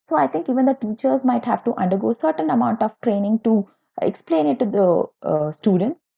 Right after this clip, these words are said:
Then how they can help in modeling secure attachments,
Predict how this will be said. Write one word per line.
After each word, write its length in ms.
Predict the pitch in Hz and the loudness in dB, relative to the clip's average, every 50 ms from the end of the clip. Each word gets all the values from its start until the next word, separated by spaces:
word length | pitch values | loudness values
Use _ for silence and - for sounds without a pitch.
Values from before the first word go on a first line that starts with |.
| _ _ _ _ _ _ _ _ _ _ _ _ _ _ - | _ _ _ _ _ _ _ _ _ _ _ _ _ _ 0
Then 400 | 247 190 233 226 233 233 233 233 _ _ _ _ | 6 8 8 8 8 6 2 2 _ _ _ _
how 260 | - - 247 269 294 | -4 2 4 4 4
they 120 | 277 302 302 | 4 2 0
can 420 | 302 302 285 285 285 285 285 277 | 2 2 2 2 2 2 2 2
help 400 | 254 - - 254 233 262 269 - | 0 2 2 2 2 2 2 2
in 120 | 285 269 214 | 4 4 4
modeling 400 | 202 202 214 214 226 247 262 262 | 4 2 2 0 2 2 0 0
secure 420 | - 262 240 - - - 196 196 - | 0 -2 -4 -2 0 0 0 0 0
attachments, 680 | - - - 196 190 180 - - - 175 - 196 - | -2 -2 0 0 -2 -2 -4 -4 -4 -2 -2 -2 -4